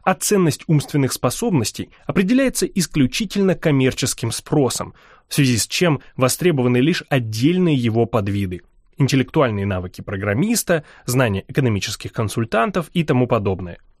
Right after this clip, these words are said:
Всё это, впрочем, вовсе не означает, что умных людей отныне нет вовсе,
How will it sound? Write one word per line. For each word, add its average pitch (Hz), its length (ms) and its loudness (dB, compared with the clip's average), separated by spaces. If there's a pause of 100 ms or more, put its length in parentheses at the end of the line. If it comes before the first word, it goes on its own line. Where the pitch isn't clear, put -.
(320)
Всё - 140 0
это, 285 140 2
впрочем, 160 380 0
вовсе 139 260 0
не 113 80 0
означает, 131 520 0
что - 220 -6
умных 120 360 0
людей 175 260 0
отныне 175 420 2
нет 151 280 2
вовсе, 147 420 -2